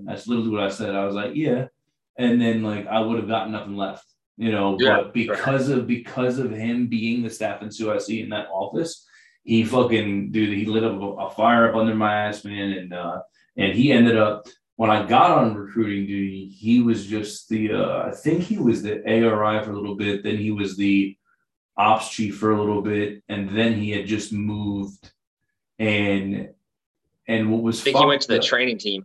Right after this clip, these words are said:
Speaker 2: The ops
Speaker 1: Yeah,
Speaker 2: chief.
Speaker 1: yeah. So he was, he, yeah, in Jersey, he was the ops chief for a little bit. And then he left us, I think, to go to you guys, 'cause I came out here in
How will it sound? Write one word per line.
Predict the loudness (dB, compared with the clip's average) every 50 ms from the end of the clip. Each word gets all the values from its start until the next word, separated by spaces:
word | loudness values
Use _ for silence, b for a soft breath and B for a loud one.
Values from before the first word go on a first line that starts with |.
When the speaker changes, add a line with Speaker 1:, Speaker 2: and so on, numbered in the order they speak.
| _ _
Speaker 2:
The | -20 -20 -20 -20 -16 -10 -6 -2 -2 0
ops | 2 4
Speaker 1:
Yeah, | 4 4 4 4 2 2 0 -2 -2
Speaker 2:
chief. | -2 -2
Speaker 1:
yeah. | 0 0 0 0 0 -2
So | -4 -4 -4 -2 0
he | 0 2 2
was, | 2 2 0 0 -2
he, | -6 -8 -8 -8 -6 -4
yeah, | -2 -2 0 0
in | -2 -2 0
Jersey, | 0 2 2 2 2 0 0
he | 0 0 -2
was | -2 -2 -4
the | -2 -2
ops | -2 -2 -2 -4
chief | -8 -8 -8 -10
for | -10 -10 -8
a | -6
little | -6 -6 -4 -4
bit. | -2 -2 -2 -4 -6 b b b b b b b b
And | 0 2 2 4 6
then | 4 4 4
he | 2 0 0
left | 4 4 6 6 4 2 -2 -2
us, | 0 0 0 -2 -4
I | -6 -6 -6
think, | -6 -6 -4 -2 -2 -2 -2
to | -2 -4 -2
go | 2 4 4 4 4
to | 2 -2
you | -2 -2 0 -2 0 -2
guys, | -2 -4 -4 -6 -6 -8 -10 -14 -16 -18 -20 -20 b b b b b b
'cause | -2 2 4
I | 4 6 6 4 4
came | 2 2 4 6 6
out | 6 6 4 4 2
here | 4 6 6 8 8 6 4 4 2
in | 0 -2 -2 -2 -4 -4 -6 -6 -8